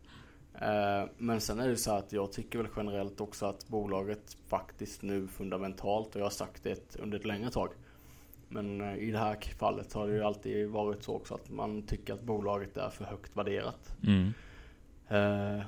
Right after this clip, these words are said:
Speaker 1: men det har man sagt under hela resan också, och det är ju s-, diskussionen som man alltid har haft med Hennes och Mauritz också.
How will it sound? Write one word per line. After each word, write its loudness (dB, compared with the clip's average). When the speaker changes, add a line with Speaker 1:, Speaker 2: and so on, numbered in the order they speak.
Speaker 1:
men -2
det 8
har 8
man 6
sagt 0
under 0
hela 4
resan -2
också, 0
och -4
det 6
är 8
ju 6
s-, -8
diskussionen 0
som -2
man 0
alltid -2
har 0
haft -2
med 0
Hennes -2
och -2
Mauritz 0
också. -2